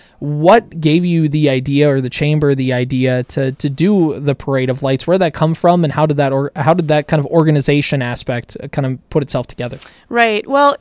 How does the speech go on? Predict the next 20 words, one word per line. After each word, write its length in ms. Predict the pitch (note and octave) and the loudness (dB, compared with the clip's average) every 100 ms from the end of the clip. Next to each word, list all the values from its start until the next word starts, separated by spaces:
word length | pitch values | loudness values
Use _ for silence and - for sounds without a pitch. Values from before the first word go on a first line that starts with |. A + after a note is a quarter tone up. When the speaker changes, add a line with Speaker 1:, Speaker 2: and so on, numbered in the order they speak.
| - | -6
Speaker 2:
it's, 360 | C#4+ - - B3+ | -4 0 0 -2
n-, 200 | B3 - | -4 -4
you 100 | D4 | -2
know, 180 | C#4+ C#4 | -2 0
other 200 | B3 F#4 | -2 -2
communities 640 | F#4 C#4 B3+ C4 A#3 G#3+ - | -4 -4 -2 -2 -4 -8 -6
do 180 | G#3+ G3 | -6 -6
this. 420 | - - - - | -8 -8 -8 -6
Speaker 1:
Mm-hmm. 160 | D#3+ D3+ | -2 0
Speaker 2:
Um, 260 | F3 D3 F#3 | 0 -2 -4
Perham 420 | - C4 C4 C4 | -6 -4 -2 -2
does 320 | B3+ B3 A#3+ | -2 -4 -4
it, 420 | B3 B3 B3 - | -4 -2 -4 -6
you 100 | A3 | -8
know, 120 | F#3 - | -8 -10
even 220 | F3+ F3 | -14 -14
Henning. 880 | F3+ A#3 A#3+ B3 B3 A#3+ A#3+ A#3+ A#3 | -14 -8 -4 -2 -2 -2 -2 -4 -6
Um, 600 | - F#3+ F#3 F3+ F#3 F#3+ - - - | -8 -8 -6 -6 -8 -14 -18 -20 -14
so 420 | - - B3 A#3 | -10 -2 0 0
it's 440 | - A#3 A3+ - | 0 -4 -2 -6